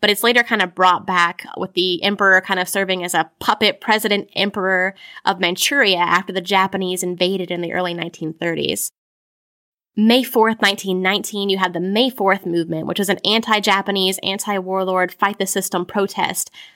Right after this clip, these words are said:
that was caused because the Treaty of Versailles gave Chinese land to the Japanese, and they weren't happy about that, understandably. A few years later, the communists and the nationalists team up to get rid of the warlords.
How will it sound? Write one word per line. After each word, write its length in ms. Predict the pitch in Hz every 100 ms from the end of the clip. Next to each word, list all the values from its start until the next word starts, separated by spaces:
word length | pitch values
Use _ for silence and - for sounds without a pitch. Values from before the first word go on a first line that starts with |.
| -
that 100 | 175
was 100 | 190
caused 460 | - 220 214 214
because 280 | - 196 202
the 100 | 180
Treaty 280 | - 247 247
of 120 | 208
Versailles 440 | 185 - 269 202 185
gave 220 | 185 180
Chinese 520 | - 226 233 233 208
land 360 | 180 180 175 180
to 120 | -
the 100 | 185
Japanese, 720 | 175 175 170 175 226 175 170 - - - -
and 140 | 185
they 100 | 180
weren't 180 | 180 175
happy 300 | 180 175 165
about 240 | 160 156
that, 220 | 165 151 -
understandably. 800 | 180 160 - 196 180 - - 202 _ _ _ _ _ _ _ _ _ -
A 100 | 220
few 160 | 262
years 300 | 269 247 226
later, 260 | 214 208 202
the 80 | 196
communists 520 | - 202 214 208 -
and 40 | 190
the 60 | 180
nationalists 500 | 185 190 - 175 -
team 140 | 220
up 120 | 196
to 60 | 202
get 120 | 185
rid 100 | 185
of 40 | 180
the 80 |
warlords. 680 | 165 170 180 165 165 170 -